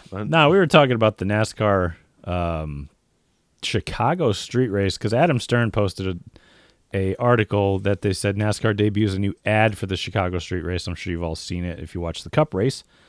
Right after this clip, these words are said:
Speaker 2: Um, do you know how much nascar spent on this race?
Speaker 1: Fifty million.
Speaker 2: You read the article. Not fair.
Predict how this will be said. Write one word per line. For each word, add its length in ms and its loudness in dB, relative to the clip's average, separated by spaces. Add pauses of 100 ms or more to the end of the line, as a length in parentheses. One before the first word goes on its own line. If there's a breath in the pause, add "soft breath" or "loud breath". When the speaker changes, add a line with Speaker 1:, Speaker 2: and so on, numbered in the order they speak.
(800 soft breath)
Speaker 2:
Um, 540 0 (920)
do 100 -4
you 80 2
know 100 2
how 100 6
much 280 2
nascar 460 6
spent 520 2
on 160 2
this 220 0
race? 360 2 (2250)
Speaker 1:
Fifty 400 -4
million. 420 -4 (400)
Speaker 2:
You 120 2
read 160 6
the 100 6
article. 360 0
Not 200 -2
fair. 300 -6